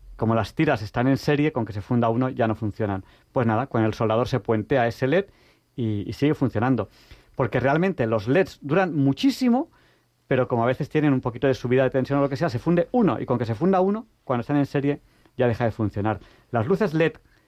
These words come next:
que están formadas por muchos, muchos leds, pues muchas veces es simplemente puentear uno. No es complicado, claro. ¿Qué ocurre? Que ustedes me dirán, "Es que Javier Ángel es un poco manitas". Pues sí, a lo mejor soy un poco manitas, pero seguro que tienen un amigo que es un poco manitas.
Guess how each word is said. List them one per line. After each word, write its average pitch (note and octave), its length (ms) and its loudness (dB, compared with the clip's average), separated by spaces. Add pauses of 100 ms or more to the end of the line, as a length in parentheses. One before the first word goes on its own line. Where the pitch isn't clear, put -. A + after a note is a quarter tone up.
(120)
que - 80 -8
están A#2+ 220 -2
formadas C3 340 -2
por F#2+ 160 -8
muchos, B2 360 0
muchos C#3+ 260 -2
leds, A3 240 0 (500)
pues G#2+ 300 -2 (180)
muchas B2+ 380 0
veces C#3+ 460 -2
es - 80 -12
simplemente A#2 460 0
puentear G#2 720 -4
uno. A#2 300 0 (380)
No E3+ 120 2
es - 80 -2
complicado, C#3 640 -2 (220)
claro. A#2+ 320 -2 (280)
¿Qué C3+ 100 -2
ocurre? C3+ 340 0
Que B2 80 -8
ustedes B2+ 200 0
me B2+ 100 2
dirán, A#2+ 200 2
"Es A2+ 100 -4
que E3 100 -4
Javier D#3 280 0
Ángel G3 220 0
es C#3+ 80 -2
un D#3+ 100 -2
poco B2 200 -2
manitas". A2 460 0
Pues - 160 -10
sí, A#3+ 220 -6 (100)
a C3+ 80 -8
lo B2 80 0
mejor F#3 160 -4
soy A3+ 100 2
un F#3+ 60 0
poco E3+ 200 0
manitas, A#2+ 400 0 (580)
pero C4+ 180 0
seguro A3+ 360 2
que D#3 100 -4
tienen E3 220 2
un F#3 100 2
amigo D#3+ 400 2
que - 80 -8
es C3 60 -6
un D3 80 0
poco C3+ 220 -2
manitas. F#2+ 480 -2